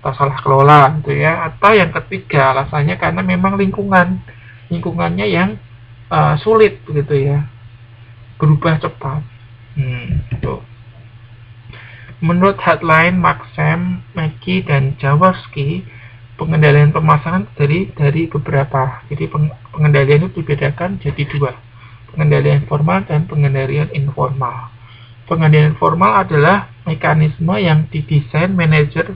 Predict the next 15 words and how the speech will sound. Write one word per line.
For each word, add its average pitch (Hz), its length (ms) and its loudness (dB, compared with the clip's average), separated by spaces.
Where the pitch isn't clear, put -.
pemasaran 147 640 2
untuk 160 320 4
memastikan 147 800 0
implementasi 151 880 0
strategi 147 400 -4
pemasaran 147 640 -2
yang 165 160 -2
berjalan 147 400 -2
dengan 143 320 0
baik. 135 320 -6
Nah, 143 160 6
ini 190 240 4
untuk 185 320 -2
pengendalian 147 480 2
fo-, - 160 -2